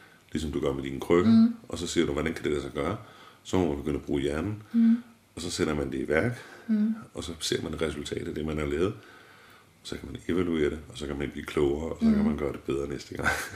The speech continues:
Speaker 1: Altså, den der stændige forbedring,
Speaker 2: Ja.
Speaker 1: der ligger, den, den, øh, den oplever jeg ikke så meget. Det kan kun være i, at jeg er blevet sindssygt god til at lave indisk mad, ikke?
Speaker 2: Mhm.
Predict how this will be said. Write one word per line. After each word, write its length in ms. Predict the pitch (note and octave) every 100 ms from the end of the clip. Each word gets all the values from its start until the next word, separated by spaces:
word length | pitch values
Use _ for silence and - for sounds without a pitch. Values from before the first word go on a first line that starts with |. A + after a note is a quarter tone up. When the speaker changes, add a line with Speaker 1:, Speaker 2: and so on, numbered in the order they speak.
| - - - - - - - - -
Speaker 1:
Altså, 260 | - E2+ D2+ D2 - -
den 220 | A2+ G2 F2
der 200 | F2+ -
stændige 840 | - - F#2 F2 F2 F#2+ E2+ D#2+ D#2 - - - _ _ _ _ _
forbedring, 800 | - - D#2 - F2+ - E2 D2+ D2 - - - - B3+
Speaker 2:
Ja. 120 | A3+ - - - - - -
Speaker 1:
der 80 |
ligger, 320 | D#2+ D2 C#2+ D#2+ D#2
den, 300 | F2+ F#2 E2+ -
den, 240 | F#2+ F#2
øh, 380 | E2 D#2+ - -
den 120 | E2
oplever 420 | - F2 F#2 E2+
jeg 80 | D#2+
ikke 120 | D2+
så 100 | -
meget. 240 | E2+ C#2+ C#2+ D2+ - -
Det 80 | E2+
kan 120 | E2+
kun 240 | - E2
være 260 | E2+ D#2+ D2
i, 80 | D2+ D2 - - - - _
at 60 | -
jeg 80 | E2+
er 40 |
blevet 180 | D#2 D2
sindssygt 560 | - - - - -
god 160 | - D#2
til 100 | -
at 40 | D#2
lave 200 | D2+ E2
indisk 340 | D#2 D#2+ -
mad, 160 | D2+ C#2+
ikke? 140 | F2 G2 - -
Speaker 2:
Mhm. 160 | A#3